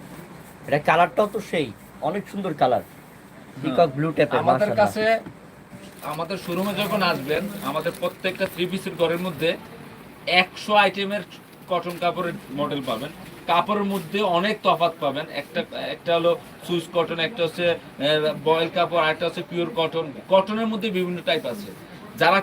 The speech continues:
Speaker 2: টেক্সটাইল খুলে, যারা মেশিন তৈরি করে মাল প্রোডাক্ট করে, তারা টেক্সটাইল কটনের মধ্যে এই ডিজিটাল করে, এই এমব্রয়ডারি কাজ করে, এই হ্যান্ড করে, সব এক কাপড়ের মধ্যে করে হয়ে থাকে। তাহলে কোয়ালিটি কোনোটাই রইলো না। তো আমরা যে জিনিস দিচ্ছি, এই শিফনের দূরের কথা,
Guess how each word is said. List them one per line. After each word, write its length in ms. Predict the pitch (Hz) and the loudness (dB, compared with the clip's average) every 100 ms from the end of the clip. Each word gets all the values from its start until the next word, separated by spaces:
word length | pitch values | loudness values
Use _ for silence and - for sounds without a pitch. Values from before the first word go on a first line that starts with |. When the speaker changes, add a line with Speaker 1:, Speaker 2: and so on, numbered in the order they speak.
| 196 | 6
Speaker 2:
টেক্সটাইল 460 | 214 214 - 233 | 4 4 2 2
খুলে, 280 | 214 208 196 | 2 -4 -2
যারা 220 | 180 180 | 0 0
মেশিন 400 | 175 190 185 214 202 | 0 -2 -2 -4 -2
তৈরি 220 | 214 208 | -2 -2
করে 200 | 196 190 175 | -2 0 2
মাল 200 | 175 185 - | 2 0 -2
প্রোডাক্ট 300 | 170 170 - | -2 -2 0
করে, 200 | 156 139 - - | -4 -4 -12 -6
তারা 140 | 170 180 - | -2 -2 2
টেক্সটাইল 400 | 214 214 240 233 | 2 2 2 4
কটনের 260 | 233 233 | 4 4
মধ্যে 200 | 226 208 | 0 2
এই 120 | 208 220 | 2 2
ডিজিটাল 400 | 208 208 226 220 | 0 -2 -2 0
করে, 200 | 226 220 | 0 2
এই 200 | 208 220 | 2 2
এমব্রয়ডারি 340 | 208 214 214 | 0 -2 0
কাজ 180 | 214 202 | -2 -2
করে, 140 | 214 214 | -2 2
এই 120 | 214 | 2
হ্যান্ড 280 | 185 196 190 | 2 -2 -4
করে, 200 | 214 214 - - 226 | -4 -4 -10 -8 -2
সব 100 | 180 | 6
এক 200 | 226 233 | 6 6
কাপড়ের 280 | 262 233 233 | 2 4 0
মধ্যে 160 | 208 208 | -2 -4
করে 200 | 202 165 | -2 0
হয়ে 140 | 156 | -2
থাকে। 220 | 139 127 120 | -4 -10 -6
তাহলে 140 | 185 196 | -6 -4
কোয়ালিটি 440 | 214 240 233 233 | 6 8 8 4
কোনোটাই 320 | 233 220 214 | -2 -2 -2
রইলো 240 | 190 156 127 | 0 -2 -4
না। 120 | 104 - - - - | -10 -14 -20 -20 -10
তো 80 | - | 0
আমরা 380 | 107 208 220 254 | 6 6 8 4
যে 140 | 233 | 4
জিনিস 240 | 226 247 247 | 4 2 4
দিচ্ছি, 260 | 240 233 | 0 2
এই 140 | 214 226 | 2 2
শিফনের 520 | 233 208 254 254 190 | 0 0 0 0 -2
দূরের 220 | 240 254 | -2 2
কথা, 360 | 226 208 202 | 0 2 0